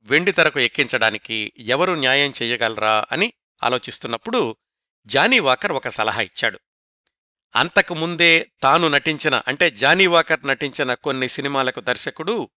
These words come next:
ఎం సాదిక్. ఆయన పేరుని గురుదత్కి సూచించాడు. ఆయన్నే సాదిక్ బాబు అని కూడా అంటూ ఉండేవాళ్లు. ఈ సాదిక్ బాబు అప్పటికే దాదాపుగా ఇరవై సంవత్సరాల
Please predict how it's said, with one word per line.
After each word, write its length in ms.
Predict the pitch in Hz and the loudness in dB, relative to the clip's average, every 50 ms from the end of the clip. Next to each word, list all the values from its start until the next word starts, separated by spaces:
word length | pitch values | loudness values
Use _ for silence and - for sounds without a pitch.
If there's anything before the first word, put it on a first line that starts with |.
| - | -10
ఎం 180 | 113 117 120 120 | -6 -4 -4 -4
సాదిక్. 540 | - - - 104 117 110 117 - - - 131 - _ _ _ _ _ _ _ _ _ _ _ _ _ _ _ _ - | -4 -6 -4 -4 -4 -2 -4 -8 -8 -12 -18 -18 _ _ _ _ _ _ _ _ _ _ _ _ _ _ _ _ -6
ఆయన 320 | 120 117 127 160 196 202 190 | -2 2 4 4 4 4 2
పేరుని 560 | - - 170 180 190 190 196 226 285 320 _ _ _ _ 139 | 0 0 -2 -2 0 -2 -2 -6 -6 -8 _ _ _ _ _
గురుదత్కి 480 | 123 143 165 156 165 160 - - 160 | -6 -4 -2 -2 -2 -2 -4 -6 -6
సూచించాడు. 600 | - - 139 131 - - 113 - - 117 95 85 - _ _ _ _ _ _ _ _ _ - - | -6 -6 -6 -6 -8 -10 -8 -6 -6 -6 -6 -6 -8 _ _ _ _ _ _ _ _ _ -2 0
ఆయన్నే 440 | 135 151 165 165 175 180 156 143 | 2 2 2 2 2 4 4 2
సాదిక్ 520 | 135 - - - 143 165 175 185 170 - - | 2 0 0 2 4 4 4 2 -2 -2 -2
బాబు 460 | 123 131 135 143 135 127 147 156 - | 0 4 4 4 4 0 -4 -6 -4
అని 140 | - 135 127 | -4 -6 -4
కూడా 200 | - - 135 131 | -4 -2 0 0
అంటూ 220 | 117 110 110 - 127 | 0 0 -2 -6 -6
ఉండేవాళ్లు. 580 | 113 107 110 107 104 101 92 98 127 180 254 _ _ _ _ _ _ _ _ _ _ _ _ _ _ _ - - | -2 -2 0 0 0 0 -2 -2 -4 -6 -8 _ _ _ _ _ _ _ _ _ _ _ _ _ _ _ -8 -4
ఈ 160 | 175 185 180 | -2 0 0
సాదిక్ 460 | - - 160 180 208 226 247 - - | 0 2 2 2 2 0 -4 -6 -4
బాబు 580 | 165 165 170 170 170 165 - - 143 147 160 170 | 0 4 4 4 4 2 0 -2 -2 -2 -4 -2
అప్పటికే 600 | - 120 - - 190 180 208 - - 202 208 196 | -2 -4 -2 -2 -2 -2 -2 -2 2 2 2 4
దాదాపుగా 560 | 147 151 160 165 175 180 160 165 175 202 214 | 4 2 2 4 2 0 -2 -4 -4 -2 -2
ఇరవై 400 | 208 131 135 147 160 156 160 151 | 0 0 0 0 2 2 2 0
సంవత్సరాల 640 | - - 143 170 - - - 180 175 170 160 131 | 0 -2 -6 -4 -4 -2 2 4 6 6 6 4